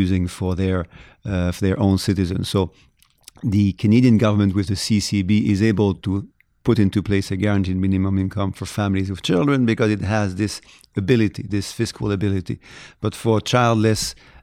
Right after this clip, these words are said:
adults, if singles or couples, it's the, uh, it's social assistance that is helping them, uh, being lifted out of poverty. And those programs are managed and designed by,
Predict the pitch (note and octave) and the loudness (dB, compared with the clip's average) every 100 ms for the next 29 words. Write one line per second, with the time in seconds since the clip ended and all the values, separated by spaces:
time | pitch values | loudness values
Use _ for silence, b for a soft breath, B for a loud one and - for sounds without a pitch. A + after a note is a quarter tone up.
0 | _ _ - A2 G#2+ G2 G2+ C3 - F3 | _ _ -4 0 2 2 0 -2 -10 -8
1 | F#2+ F2 - A2 G#2 G#2 G2+ F#2 - F#2 | -6 -6 -2 0 0 0 -2 -4 -8 -6
2 | - A#2 G2+ G2 - B B B B2+ G2 | -2 -2 -2 -4 -8 B B B -4 -2
3 | - - A2+ G2+ F#2+ G2 F#2 B B B | -4 -6 0 2 4 0 -4 B B B
4 | B G2+ - - A#2+ G#2+ G2+ - A#2+ - | B -4 -4 0 2 2 -2 0 -2 -2
5 | A2+ A2+ G#2 G2+ G2+ G2+ F#2 G#2 G2+ G#2+ | -4 -6 -4 -6 -4 -6 -4 -2 -2 0
6 | G2 G2+ G2 F2+ B B - F#2+ F#2+ F#2 | 0 0 -2 -6 B B -8 -4 -2 -4
7 | C#3+ F#2 F#2+ G2 G2 G#2 G2+ G#2 G2+ G2+ | -6 -4 0 0 -2 -2 -2 -2 -4 -6
8 | F#2+ F#2+ A2+ - G#2+ G2+ G2 A2+ G#2+ G2 | -6 -4 -4 -2 0 0 2 2 2 0
9 | - A#2+ A#2+ G2+ G2 F#2+ G2+ G2 G#2 G2 | -4 0 2 2 0 -2 0 2 2 0
10 | G2+ F2 - G2+ F2+ F#2+ G2+ G2+ G2 G2+ | -2 -6 -6 -2 -2 -2 -4 -2 -2 -4
11 | G2+ G2 | -4 -6